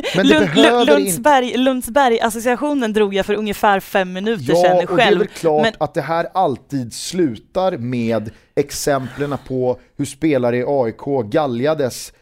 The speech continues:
Speaker 1: liksom fick galgar uppkörda i röven.
Speaker 2: Men mycket större
Speaker 1: Och det är så här
Speaker 2: perspektiv utav det också. Alltså, jag har ju massa,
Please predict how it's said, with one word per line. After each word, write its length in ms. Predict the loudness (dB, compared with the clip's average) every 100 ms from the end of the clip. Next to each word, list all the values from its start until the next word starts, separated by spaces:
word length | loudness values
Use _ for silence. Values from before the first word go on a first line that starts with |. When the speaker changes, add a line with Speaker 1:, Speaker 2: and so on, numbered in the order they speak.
| _ _ -10
Speaker 1:
liksom 400 | -6 -6 -8 -12
fick 340 | -8 -6 -6
galgar 540 | -4 -2 -2 -2 -2 -2
uppkörda 600 | -4 -4 -2 0 0 0
i 100 | 4
röven. 260 | 4 4
Speaker 2:
Men 100 | 2
mycket 340 | 0 -4 -8 -4
större 280 | 2 4
Speaker 1:
Och 60 | 4
det 80 | 2
är 100 | 2
så 60 |
här 60 | 2
Speaker 2:
perspektiv 540 | 0 -2 0 2 2 0
utav 380 | 0 2 2
det 100 | -2
också. 420 | -6 -8 -8 0 2
Alltså, 540 | 2 2 0 -2 0
jag 120 | 2
har 200 | 2 2
ju 140 | 0 0
massa, 580 | -4 -4 -4 0 0